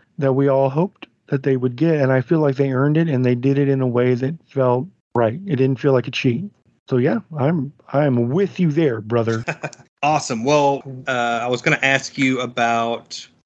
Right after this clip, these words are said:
Speaker 2: Love and Thunder. Have you watched Love and Thunder yet?
Speaker 1: No, I, I actually really like Love and Thunder a lot. I know that a lot of people are like, it's weird because it doesn't make sense to me in the sense of,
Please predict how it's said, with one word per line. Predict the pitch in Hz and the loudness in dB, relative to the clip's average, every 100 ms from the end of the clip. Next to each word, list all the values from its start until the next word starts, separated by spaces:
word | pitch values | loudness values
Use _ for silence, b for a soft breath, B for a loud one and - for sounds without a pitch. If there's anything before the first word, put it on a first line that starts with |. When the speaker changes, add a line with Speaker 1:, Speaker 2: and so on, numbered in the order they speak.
| _ | _
Speaker 2:
Love | 127 139 | 2 2
and | 135 | 0
Thunder. | 143 151 165 | 0 0 0
Have | 131 | 0
you | 123 | 0
watched | 127 - | -2 0
Love | 135 | -2
and | 127 | 0
Thunder | 139 151 | -2 -2
yet? | 165 175 - | -2 -2 -4
Speaker 1:
No, | 190 190 175 | -2 0 2
I, | 151 160 | 2 2
I | 175 151 175 | 0 0 0
actually | 185 180 - 170 | 0 -2 -2 -4
really | 151 147 | -2 -2
like | 131 131 147 | 0 0 0
Love | 120 | -4
and | 110 | -4
Thunder | 113 156 170 - - | -6 -10 -12 -14 -6
a | |
lot. | 120 117 131 202 _ _ | 0 2 0 -6 _ _
I | 147 135 | 0 2
know | 147 151 | 2 2
that | 143 139 | 2 2
a | |
lot | 123 127 127 | 2 2 2
of | |
people | 135 127 131 | -2 -4 0
are | 131 123 | 2 2
like, | 120 120 - b b | 2 0 -8 b b
it's | 208 196 185 | -2 0 0
weird | 165 151 143 151 | -2 0 -2 -4
because | 160 165 | 0 0
it | 175 | 2
doesn't | 196 175 165 | 0 0 0
make | 139 | 0
sense | - 135 123 - | 0 -2 -2 -6
to | 120 | -4
me | 117 113 143 | 0 0 0
in | 127 | 0
the | 117 | 0
sense | 110 135 117 117 | 0 0 0 2
of, | 110 107 104 | 2 4 2